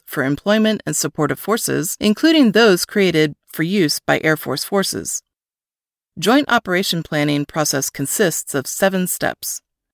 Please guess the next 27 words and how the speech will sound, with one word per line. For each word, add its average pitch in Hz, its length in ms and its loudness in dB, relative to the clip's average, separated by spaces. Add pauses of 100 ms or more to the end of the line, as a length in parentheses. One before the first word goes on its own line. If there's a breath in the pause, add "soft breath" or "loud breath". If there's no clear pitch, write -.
(580)
Planning 277 400 6
initiation. 185 800 0 (500)
An 185 120 2
appropriate 294 500 2
authority, 160 680 0
such - 280 -2
as 151 160 0
the - 80 -4
President, 156 520 0 (120)
Secretary 175 480 -2
of 143 80 0
Defense, 156 640 0
or 147 120 0
combatant 151 480 -2
commander, 165 520 0 (600)
recognizes 269 540 2
potential 214 600 -2
for - 180 -6
employing 165 480 -2
military 190 420 0
capability 165 760 2
in 151 200 -2
a 143 60 0
particular 170 500 -2
contingency 156 880 0
or 175 180 0
crisis 190 640 -2